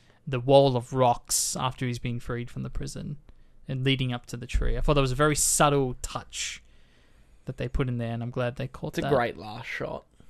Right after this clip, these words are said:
Speaker 2: too.
Speaker 1: Oh, with them on the beach together.
Speaker 2: Yeah, and it just pulls away over the
Speaker 1: Yeah.
Speaker 2: credits.
Speaker 1: Oh, it's, it's gorgeous. It's so, it's just so feel good because when you see them reunite,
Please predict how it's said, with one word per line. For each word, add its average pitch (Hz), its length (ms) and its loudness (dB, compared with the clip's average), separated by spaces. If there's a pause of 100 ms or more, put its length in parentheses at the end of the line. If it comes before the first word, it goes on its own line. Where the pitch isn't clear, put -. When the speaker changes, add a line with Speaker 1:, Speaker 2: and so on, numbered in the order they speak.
(400)
Speaker 2:
too. - 340 -10 (160)
Speaker 1:
Oh, 139 220 8
with 127 100 -2
them 131 160 2
on 127 80 2
the 127 80 0
beach 127 300 -6
together. 135 360 -2
Speaker 2:
Yeah, 143 100 -8
and 127 280 -8
it 120 60 -10
just 135 180 -16
pulls 131 260 -6
away 117 360 -6 (120)
over 135 160 -4
the 123 100 -2
Speaker 1:
Yeah. 120 40 -6
Speaker 2:
credits. 120 560 -6 (140)
Speaker 1:
Oh, 113 240 -4
it's, - 340 -8
it's 151 220 2
gorgeous. 185 340 6
It's - 140 2
so, 262 160 6
it's 214 240 2
just 233 160 -2
so 196 160 2
feel 170 220 0
good 135 300 -2
because 143 240 0
when 165 140 2
you 156 60 -2
see 208 260 4
them 151 340 2
reunite, 135 680 0